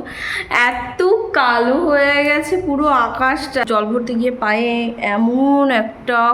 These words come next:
কামড় দিল, তা আবার কাঠ পিঁপড়েতে,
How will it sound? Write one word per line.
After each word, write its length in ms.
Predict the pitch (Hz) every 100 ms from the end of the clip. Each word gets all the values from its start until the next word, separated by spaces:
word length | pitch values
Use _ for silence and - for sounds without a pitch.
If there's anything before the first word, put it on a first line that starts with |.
| 233
কামড় 400 | 196 214 226 247
দিল, 260 | 214 208 202 208 220 214 208 - - - - -
তা 60 | 208
আবার 200 | 202 226
কাঠ 240 | 233 208 202 -
পিঁপড়েতে, 640 | 226 226 226 220 202